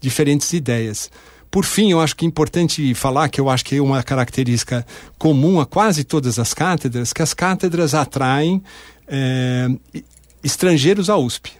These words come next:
Então, especialistas, artistas, no nosso caso, né, é, enfim, intelectuais, pesquisadores, que não necessariamente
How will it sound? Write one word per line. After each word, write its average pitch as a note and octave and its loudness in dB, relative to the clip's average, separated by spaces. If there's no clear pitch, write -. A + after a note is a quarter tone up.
Então, C#3 -2
especialistas, C3 0
artistas, C3 -2
no B2 2
nosso B2 -2
caso, C3 0
né, C#3 0
é, A#2+ -4
enfim, B2 0
intelectuais, C3+ 0
pesquisadores, C3+ 0
que - -2
não G#3+ 2
necessariamente D3+ 0